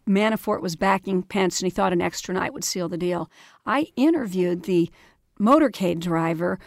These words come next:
who reported the flat tire to the Secret Service. That kind of unreliability, I think all journalists should avoid, but I certainly think someone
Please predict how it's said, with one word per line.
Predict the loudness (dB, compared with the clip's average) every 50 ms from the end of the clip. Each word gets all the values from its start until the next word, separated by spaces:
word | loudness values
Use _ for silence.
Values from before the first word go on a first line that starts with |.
| -20 _ _
who | -4 -4 -2
reported | -2 -4 -8 -8 -4 2 4 4 4 4 2 0 0
the | -4 -8
flat | -4 -2 -2 -2 -2 -2
tire | -2 0 0 2 2 2 0 0
to | -2
the | -2
Secret | -2 -2 -4 -4 -4 -6 -4
Service. | -2 0 2 2 2 2 0 -2 -4 -4 -6 -8 -10 -12 -16 -20 -20 -20 -20 -20 _ _ -12
That | -4 0 2 2 4 2 0 -2 -6
kind | -2 2 4 6 6 6
of | 6 4 2
unreliability, | 4 4 6 6 4 4 2 2 2 2 0 0 0 2 2 2 2 2 2 2 2
I | 2 0 0
think | -2 -2 -4 -4 -4 -6 -10 _ -20 -20 _ -2
all | 0 2 4 4 2
journalists | 2 0 0 0 0 0 0 0 0 -2 -2
should | 0 -2 -2
avoid, | -2 -2 -2 0 0 0 0 0
but | 0 0
I | 0 0
certainly | 0 -2 -2 -2 -2 0 2 2 2
think | 2 0 -2 -2
someone | -2 -2 0 2 2 2 0